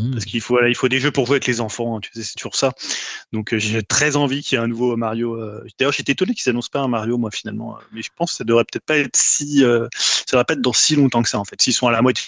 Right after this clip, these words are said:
Speaker 2: de la vie, je pense qu'on aura un second Mario, alors soit un Odyssey deux, soit un Galaxy trois, soit un truc, euh, un truc nouveau. Mais j'aimerais bien un, un trois D World, j'aimerais bien un jeu vraiment, euh, coop à quatre, quoi.
Speaker 1: D'accord,
Speaker 2: C'est,
Speaker 1: mais moi,
Speaker 2: ça
Speaker 1: bah,
Speaker 2: manque.
Speaker 1: tu, tu dévies la question, c'était vraiment un remake ou un portage ?
Speaker 2: Ah, mais moi, je veux pas de remake, moi, tu sais, je veux pas de vieux
Speaker 1: Ah,
Speaker 2: jeux, moi,
Speaker 1: t'es,
Speaker 2: je
Speaker 1: t'es,
Speaker 2: veux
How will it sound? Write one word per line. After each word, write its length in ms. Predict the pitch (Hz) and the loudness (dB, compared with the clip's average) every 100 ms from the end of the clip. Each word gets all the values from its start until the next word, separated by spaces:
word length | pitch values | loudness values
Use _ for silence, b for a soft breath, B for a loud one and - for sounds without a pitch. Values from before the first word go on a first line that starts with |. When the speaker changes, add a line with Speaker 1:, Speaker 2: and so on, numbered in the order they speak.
| - | 0
Speaker 2:
de 60 | 117 | 4
la 80 | 113 | 4
vie, 140 | 147 | 2
je 80 | - | -2
pense 100 | 117 | -6
qu'on 160 | - | -2
aura 160 | 110 113 | 0 0
un 60 | 110 | 0
second 360 | - 117 131 | -2 0 2
Mario, 360 | 120 101 120 123 | 2 2 0 -2
alors 100 | - | -4
soit 160 | - | 0
un 80 | 113 | 2
Odyssey 320 | 107 107 - | 4 2 2
deux, 220 | 104 123 139 B B - | 4 4 2 B B -6
soit 160 | - | 2
un 40 | 123 | 4
Galaxy 380 | 110 110 - - | 6 4 2 0
trois, 200 | - 135 | 2 2
soit 180 | - | 0
un 40 | 110 | -2
truc, 280 | - 117 107 | -4 -14 -12
euh, 160 | 92 - B B 123 | -16 -16 B B -6
un 60 | |
truc 160 | - 131 135 | -4 -2 2
nouveau. 160 | 131 | 4
Mais 80 | 135 | 6
j'aimerais 240 | 123 117 | 4 4
bien 260 | 139 165 151 | 4 4 4
un, 460 | 151 139 135 127 127 | 4 4 4 4 2
un 40 | |
trois 200 | - 135 | 0 0
D 80 | 123 | 2
World, 220 | 127 123 | 2 2
j'aimerais 180 | 113 107 | 2 2
bien 140 | 131 | 4
un 40 | 120 | 2
jeu 140 | 117 | 0
vraiment, 420 | 110 113 131 131 | 0 2 4 4
euh, 180 | 113 113 - | 2 0 2
coop 320 | 131 127 - | 2 4 2
à 60 | |
quatre, 240 | 110 117 - | 0 -2 -4
quoi. 140 | - - _ _ _ _ _ _ | -12 -20 _ _ _ _ _ _
Speaker 1:
D'accord, 300 | 120 - 101 | -2 0 0
Speaker 2:
C'est, 60 | 95 | 2
Speaker 1:
mais 60 | 107 | 4
moi, 100 | 120 | 6
Speaker 2:
ça 140 | 127 | 6
Speaker 1:
bah, 60 | 131 | 4
Speaker 2:
manque. 260 | 127 - - _ - _ | 2 -2 -8 _ -20 _
Speaker 1:
tu, 160 | - - | -10 -6
tu 140 | - | 0
dévies 220 | 107 151 | 4 6
la 100 | 170 | 6
question, 340 | 98 120 - 117 | 6 2 4 2
c'était 200 | - 95 | 2 4
vraiment 260 | 113 180 | 6 8
un 80 | 101 | 8
remake 380 | 92 135 175 185 - | 8 8 8 4 -2
ou 40 | |
un 60 | 90 | -2
portage ? 440 | - - - 156 | 0 -2 0 4
Speaker 2:
Ah, 120 | 139 | 4
mais 80 | 147 | 4
moi, 140 | 143 156 | 4 2
je 80 | 127 | 0
veux 80 | |
pas 160 | 123 147 | 0 0
de 80 | 139 | 0
remake, 300 | 127 127 135 | -4 -4 -6
moi, 80 | 110 | -12
tu 80 | - | -10
sais, 100 | 135 | -10
je 60 | 113 | -8
veux 120 | 110 | -6
pas 80 | 120 | -6
de 60 | 110 | -6
vieux 140 | 120 | -6
Speaker 1:
Ah, 40 | 117 | -2
Speaker 2:
jeux, 60 | |
moi, 140 | 110 107 | -2 -2
Speaker 1:
t'es, 60 | 110 | -4
Speaker 2:
je 60 | |
Speaker 1:
t'es, 140 | - | -2
Speaker 2:
veux 100 | 90 | -4